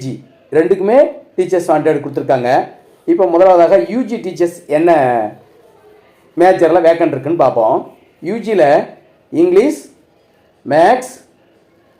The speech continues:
தமிழ், ஹிந்தி, கம்ப்யூட்டர் சயின்ஸ், சோஷியல் சயின்ஸ்,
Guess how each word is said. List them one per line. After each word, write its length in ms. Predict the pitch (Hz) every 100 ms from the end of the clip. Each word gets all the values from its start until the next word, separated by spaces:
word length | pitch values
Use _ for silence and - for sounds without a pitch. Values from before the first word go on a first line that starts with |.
| _ _ _ _ _ _ _
தமிழ், 340 | 139 160 208 311 - - _ _ _ _
ஹிந்தி, 380 | 175 185 214 220 311 - _ _ -
கம்ப்யூட்டர் 440 | 160 190 214 185 -
சயின்ஸ், 320 | 202 294 339 - _ _ _ 196
சோஷியல் 380 | 190 170 127 -
சயின்ஸ், 260 | 101 92